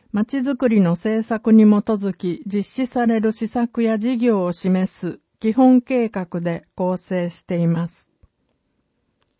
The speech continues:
基本計画は、これまで第一次計画、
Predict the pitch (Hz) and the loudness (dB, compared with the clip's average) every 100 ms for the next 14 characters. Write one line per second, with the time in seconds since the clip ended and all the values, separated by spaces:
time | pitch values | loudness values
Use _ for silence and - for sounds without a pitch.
0 | _ _ _ _ _ _ - 214 277 277 | _ _ _ _ _ _ -4 2 4 4
1 | 262 285 262 214 185 - 180 160 190 _ | 2 -2 -4 -6 -8 -4 -4 -4 -8 _
2 | _ _ - 220 262 240 190 175 165 - | _ _ -4 2 6 6 6 0 -4 -8
3 | 214 233 277 214 175 247 233 247 - 233 | -8 -4 0 -2 -2 -4 -4 -4 -2 -4
4 | 190 185 170 - - | -4 -6 -8 -8 -10